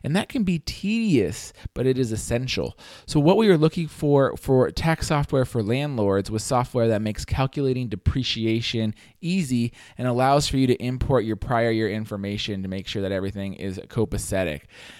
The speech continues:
And once again, in this category, TurboTax is the winner. Though TurboTax handles rental property extremely well, they allow for easy import of your information,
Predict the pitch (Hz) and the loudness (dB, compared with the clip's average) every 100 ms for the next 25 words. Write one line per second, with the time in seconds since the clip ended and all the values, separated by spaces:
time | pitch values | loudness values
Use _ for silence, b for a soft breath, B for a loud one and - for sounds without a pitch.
0 | B 120 131 175 175 147 160 165 127 131 | B -2 2 2 2 2 2 2 0 0
1 | 160 - 143 143 143 135 - 165 156 143 | 0 2 2 4 2 2 0 2 4 4
2 | - 139 139 - 131 123 120 110 117 139 | 4 0 0 -4 -6 -2 -2 0 -2 0
3 | 156 - B B B 127 110 170 180 170 | -2 -4 B B B -2 2 2 2 2
4 | 165 151 - 143 143 127 107 110 131 135 | 0 -2 -6 -4 0 0 2 0 0 -2
5 | 107 131 117 - 110 117 - 101 - - | -2 -4 -4 -4 -6 -6 -6 -6 -6 -6
6 | 123 127 165 156 120 95 92 92 95 B | -2 0 2 4 4 4 2 2 0 B
7 | B - 117 113 113 113 113 107 120 139 | B -2 0 2 2 2 -2 -6 -2 -2
8 | 143 123 113 113 123 107 95 92 104 101 | 0 -2 -2 0 0 0 0 -2 -4 -4
9 | 98 123 147 - 156 151 | -4 -2 -2 -2 -2 -4